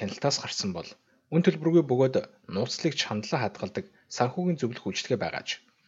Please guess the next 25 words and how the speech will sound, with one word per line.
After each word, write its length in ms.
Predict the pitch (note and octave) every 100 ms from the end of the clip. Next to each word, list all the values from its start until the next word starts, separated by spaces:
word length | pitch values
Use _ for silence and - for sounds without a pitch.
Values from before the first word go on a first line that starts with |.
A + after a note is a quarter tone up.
| _ -
Тус 160 | G3
үйлчилгээнд 400 | G3 - - F3+
тандвал 480 | F3 D3+ D#3+ C#3+ A#2
таны 320 | - A#2 B2+
нөхцөл 320 | G2+ - B2+ A2+
байдал 160 | G2
үнэлгээ 240 | F#2+ C3 A#2
хийсний 160 | -
дараагаар 560 | F#2+ F#2 F2+ F2 E2+ - _ _ _ _ -
төж 240 | D3 -
барагдуулах 480 | A2+ A#2 B2 - -
боломжтой 480 | F2 G2 - - G2
санхүүгийн 560 | - F#2 G2+ G2 G2+
зээл 240 | - - F#2+
олгодог 400 | - - F3+ D#3+
юм. 160 | - - _ _ _ _ _ _ -
National 420 | D3 F#3+ - F#3+ D3+
Debt 260 | D3+ C#3+ -
Helpline-ы 720 | C#3+ B2+ - C3 B2+ B2+ B2
санхүүгийн 560 | - - G2 B2+ C3 A#2+
зөвлөх 320 | E2+ - -
Сара 320 | - A2+ A2 A2
Браун 260 | G#2 G#2 G#2
Шоугийн 460 | - G#2 G2 F#2
хувьд 180 | F2+